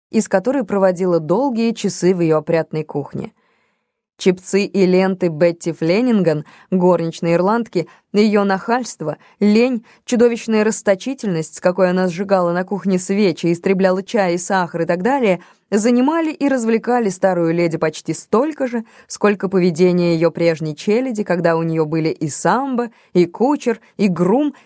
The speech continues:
и мальчишка посыльный, и экономка с целой армией женской прислуги. Об этом добрая леди вспоминала сотни раз на дню. А кроме Бетти Фленинган, миссис Сэдли наблюдала ещё за всеми служанками в околотке.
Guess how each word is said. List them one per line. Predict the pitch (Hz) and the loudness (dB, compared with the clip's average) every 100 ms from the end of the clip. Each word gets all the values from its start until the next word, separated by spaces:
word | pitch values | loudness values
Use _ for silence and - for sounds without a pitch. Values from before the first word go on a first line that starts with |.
| _ | _
и | 269 | 0
мальчишка | 254 240 240 247 - 185 | 2 2 0 -6 -4 -2
посыльный, | 175 175 - 220 277 247 233 - _ | -2 -2 -2 -2 0 0 -2 -8 _
и | 247 226 | 2 2
экономка | 190 180 170 226 277 254 | 2 0 2 0 0 -4
с | 240 | -6
целой | - 226 233 240 | -2 0 2 0
армией | - 196 196 196 | 2 0 0 -4
женской | 180 185 185 180 | 0 -2 0 -2
прислуги. | 175 180 180 175 175 170 - _ _ _ _ | 0 -2 0 -2 2 0 -2 _ _ _ _
Об | - 151 147 | -4 0 0
этом | 302 311 277 262 | 0 -2 -4 0
добрая | 196 240 220 196 | 0 0 0 0
леди | 180 175 208 196 | 2 0 0 -2
вспоминала | - 175 165 165 180 202 | -2 -2 0 0 0 0
сотни | 190 - 170 180 160 | -4 0 -2 -2 -6
раз | 151 151 - | -4 -4 -4
на | 147 | -6
дню. | 147 143 143 139 _ _ _ _ _ _ _ _ _ _ _ _ _ _ - | -6 -6 -6 -10 _ _ _ _ _ _ _ _ _ _ _ _ _ _ 0
А | 190 | 0
кроме | 185 196 208 202 | 2 2 2 2
Бетти | 185 160 185 175 170 | 0 0 0 0 -6
Фленинган, | 160 170 208 285 233 165 160 - _ | -2 0 2 2 2 0 -2 -8 _
миссис | 202 233 294 - 196 | 2 2 2 0 -2
Сэдли | - 220 269 294 | 0 0 2 0
наблюдала | 320 254 226 196 247 | -2 0 2 2 2
ещё | 262 240 - 220 | 0 -2 0 0
за | 220 | 0
всеми | 214 214 208 220 | 0 0 2 0
служанками | 254 247 185 175 190 190 | 0 0 0 0 -2 -2
в | |
околотке. | 190 185 208 180 156 - 170 | -2 0 0 2 -2 -4 -8